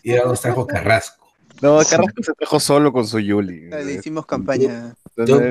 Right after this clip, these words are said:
Speaker 2: esa era mi culpa.
Speaker 1: Weón, tú le hiciste campaña, weón. Si, si no le hubieras hecho campaña, weón, no, no lo,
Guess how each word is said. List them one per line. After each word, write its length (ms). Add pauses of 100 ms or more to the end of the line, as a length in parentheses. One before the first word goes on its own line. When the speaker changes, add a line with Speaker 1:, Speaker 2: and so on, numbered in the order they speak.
Speaker 2:
esa 40 (200)
era 120
mi 80
culpa. 300 (200)
Speaker 1:
Weón, 220 (260)
tú 220
le 100
hiciste 200
campaña, 540
weón. 280
Si, 360
si 180
no 100
le 60
hubieras 180
hecho 200
campaña, 460
weón, 200
no, 160
no 380
lo, 520